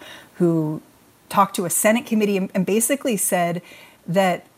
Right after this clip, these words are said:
you know, police officers should have been going in,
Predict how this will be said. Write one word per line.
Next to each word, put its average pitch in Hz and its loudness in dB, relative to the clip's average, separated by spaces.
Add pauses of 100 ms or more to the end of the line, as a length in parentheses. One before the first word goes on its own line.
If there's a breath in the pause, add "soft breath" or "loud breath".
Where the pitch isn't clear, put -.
(100)
you 214 0
know, 185 -2
police 226 2
officers 220 0
should 254 0
have 214 0
been 196 4
going 185 -2
in, 202 -4